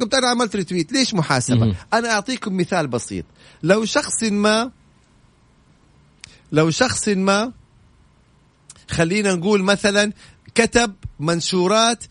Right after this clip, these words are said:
Speaker 1: في الدين،
Speaker 2: مم.
Speaker 1: تمام؟ و-، أو ضد الوطن،
Speaker 2: مم.
Speaker 1: أو عرفت كيف؟ أو ضد الدولة،
Speaker 2: مم.
Speaker 1: تمام.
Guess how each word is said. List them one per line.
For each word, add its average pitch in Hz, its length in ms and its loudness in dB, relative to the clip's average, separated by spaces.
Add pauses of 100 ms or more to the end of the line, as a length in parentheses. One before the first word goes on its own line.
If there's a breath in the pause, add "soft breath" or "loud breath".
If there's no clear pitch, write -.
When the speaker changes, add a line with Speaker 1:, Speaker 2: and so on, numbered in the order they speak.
(200 soft breath)
Speaker 1:
في - 140 0
الدين، 143 380 2 (420)
Speaker 2:
مم. 110 300 0 (420)
Speaker 1:
تمام؟ 175 300 2 (600 soft breath)
و-، 160 160 -2 (480)
أو 196 120 2
ضد 190 300 -2
الوطن، 185 480 4 (280)
Speaker 2:
مم. 131 180 -2
Speaker 1:
أو 143 260 -2
عرفت 131 260 -8
كيف؟ 226 320 -2
أو 151 120 -2
ضد 196 260 -2
الدولة، 180 520 2
Speaker 2:
مم. 151 60 0
Speaker 1:
تمام. 170 340 2